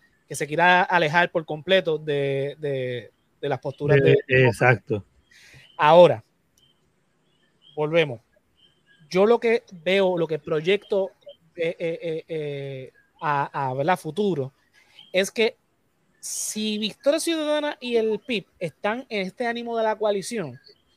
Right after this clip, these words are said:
Speaker 1: es más posible que un mundo pluralista en Puerto Rico se dé, porque entonces ellos están buscando fuerzas. ¿Para qué? Para poder permitir precisamente, porque ellos no están rompiendo sus estructuras de, de, de, de partido.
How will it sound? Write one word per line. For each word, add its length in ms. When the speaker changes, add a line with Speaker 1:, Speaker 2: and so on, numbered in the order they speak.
Speaker 1:
es 180
más 260
posible 680
que 140
un 100
mundo 340
pluralista 600
en 80
Puerto 260
Rico 240
se 300
dé, 300
porque 160
entonces 340
ellos 120
están 180
buscando 360
fuerzas. 500
¿Para 260
qué? 180
Para 320
poder 400
permitir 760
precisamente, 760
porque 320
ellos 160
no 80
están 220
rompiendo 720
sus 360
estructuras 500
de, 240
de, 240
de, 440
de 120
partido. 460